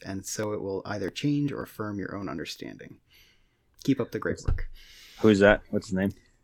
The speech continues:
Speaker 1: Uh, Exacto eighty-three.
Speaker 2: Well, he's obviously right.
Speaker 1: Mm-hmm. Yes, of course.
Speaker 2: You know what? It's funny. They both kinda said the same thing, didn't they? That, um, about, like, the status quo, or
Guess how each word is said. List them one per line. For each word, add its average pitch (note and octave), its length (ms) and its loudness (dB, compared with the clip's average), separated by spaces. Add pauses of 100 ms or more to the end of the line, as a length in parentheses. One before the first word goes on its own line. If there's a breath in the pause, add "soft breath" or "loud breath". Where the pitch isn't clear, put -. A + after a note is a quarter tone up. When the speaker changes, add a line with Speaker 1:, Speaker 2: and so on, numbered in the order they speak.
(200)
Speaker 1:
Uh, G#2 440 -2 (120)
Exacto A#2 920 4
eighty-three. A2 840 -4 (480)
Speaker 2:
Well, A#2+ 120 10
he's C#3+ 120 10
obviously A2 340 8
right. F2+ 260 0 (580)
Speaker 1:
Mm-hmm. A#2 200 -4 (100)
Yes, - 380 -8
of - 100 -20
course. - 280 -10 (160)
Speaker 2:
You E3 120 10
know G3+ 60 12
what? F#3+ 120 12
It's - 160 0
funny. D#3 360 10
They C3+ 100 12
both D#3 260 12
kinda C#3+ 220 8
said B2+ 160 8
the A2 80 8
same A#2 220 10
thing, A2+ 220 10
didn't F#2 220 4
they? F2 160 -4 (1200)
That, G#2 540 8 (960)
um, F#2+ 540 10
about, G#2+ 280 6
like, G2+ 140 8
the - 60 2
status G#2 400 8
quo, G2 500 10
or F#2 480 6